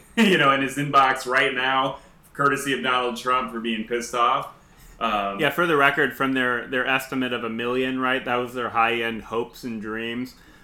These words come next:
Speaker 2: Uh, the actual attendance was, uh, apparently point, uh, six percent of that. <laughs> Less than
Speaker 1: Point six percent,
Speaker 2: one percent
Speaker 1: yeah.
Speaker 2: of people,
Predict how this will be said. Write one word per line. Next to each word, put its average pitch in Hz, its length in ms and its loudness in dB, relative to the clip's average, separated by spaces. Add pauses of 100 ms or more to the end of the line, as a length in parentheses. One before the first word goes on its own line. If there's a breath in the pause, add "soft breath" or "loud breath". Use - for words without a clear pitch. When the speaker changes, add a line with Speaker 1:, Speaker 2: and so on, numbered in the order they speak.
Speaker 2:
Uh, 117 320 0
the 131 160 0
actual 147 300 0
attendance 123 560 -6
was, 110 240 -6
uh, 110 60 -4
apparently 143 380 -4
point, 160 480 -6 (460 soft breath)
uh, 110 300 -2 (260)
six - 460 -8
percent 123 560 -6
of 104 120 -6
that. 95 320 -6 (120)
<laughs> - 100 -12
Less 170 200 -2
than 165 140 -4 (140)
Speaker 1:
Point 139 300 0
six 139 240 2
percent, 123 40 -2
Speaker 2:
one 131 160 2
percent 147 380 0
Speaker 1:
yeah. 131 120 4
Speaker 2:
of - 60 0
people, 131 360 -2